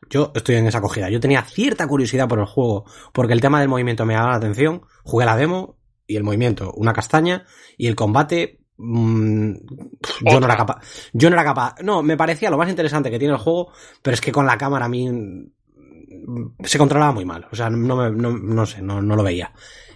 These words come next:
Speaker 1: Y le habían, le metieron, o sea, el juego que salió el, este martes, ¿no?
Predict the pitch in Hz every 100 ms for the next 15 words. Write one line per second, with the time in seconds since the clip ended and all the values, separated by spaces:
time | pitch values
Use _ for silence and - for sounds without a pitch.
0 | _ 117 120 110 117 135 139 - 95 73
1 | 120 110 117 135 139 139 135 131 127 110
2 | 117 - 135 - 113 104 98 98 98 98
3 | 95 95 92 95 - - - - 127 104
4 | 107 113 180